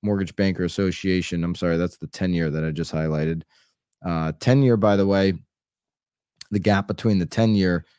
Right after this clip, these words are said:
should, uh, start to get more normalized. We're at, like, a three-point gap right now. If you go to two thousand twenty-five, it's less than a two-point gap, which is similar to where it's been historically, okay? But this line here, you may wanna just highlight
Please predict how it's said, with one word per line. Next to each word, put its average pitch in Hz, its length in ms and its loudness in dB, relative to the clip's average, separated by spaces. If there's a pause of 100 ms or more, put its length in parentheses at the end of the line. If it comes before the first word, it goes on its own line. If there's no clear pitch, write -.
should, 107 360 -2 (280)
uh, 90 440 0
start 98 420 2
to 101 220 0
get 95 300 0
more 101 260 2
normalized. 92 760 0
We're 95 180 -2
at, 92 180 -4
like, 92 140 -6
a 80 40 -6
three-point 104 640 -2
gap 92 380 0 (380)
right 113 220 2
now. 123 380 0 (300)
If 95 100 -6
you 107 80 0
go 107 160 2
to 92 200 -6
two 113 140 -2
thousand 101 300 0
twenty-five, 101 720 -2
it's - 160 -10
less 98 300 0
than 101 100 -2
a 85 60 -4
two-point 107 640 -2
gap, 73 360 -4 (120)
which 104 240 -2
is 90 120 -2
similar 98 440 -2
to 85 480 -4 (300)
where 98 180 2
it's - 140 -6
been 85 240 -2
historically, 78 800 -4
okay? 82 280 -4
But 82 220 -6
this 113 200 0
line 104 300 0
here, 101 240 0
you 92 120 0
may 92 140 0
wanna 90 240 -2
just 82 200 -8
highlight 90 460 -2